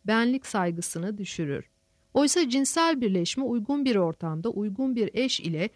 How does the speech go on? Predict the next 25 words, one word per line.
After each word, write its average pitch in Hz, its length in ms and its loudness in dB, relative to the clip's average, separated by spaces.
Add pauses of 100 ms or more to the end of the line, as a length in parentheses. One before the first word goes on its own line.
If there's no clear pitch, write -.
(180)
ortaklaşa 262 680 0
yapılan 254 500 2
bir 226 100 0
eylemdir. 170 680 0 (220)
İlk 262 240 2
girişimler 180 640 2
erkekten 196 720 0
gelse 156 420 -2
de 208 160 0 (280)
karşılıklı 277 680 4
istek, - 580 0
okşama 226 480 2
ve 165 80 2
sevişme 208 540 0
sonunda 175 540 0 (280)
kendiliğinden 240 760 4
gerçekleşen 202 880 2
bir 233 200 2
doyumdur. 165 560 2 (340)
Cinsel 294 500 6
birleşmede 185 680 2
başarı, 180 520 2 (180)
üstünlük, 196 680 0
güçlülük 190 680 0
değil, 185 240 0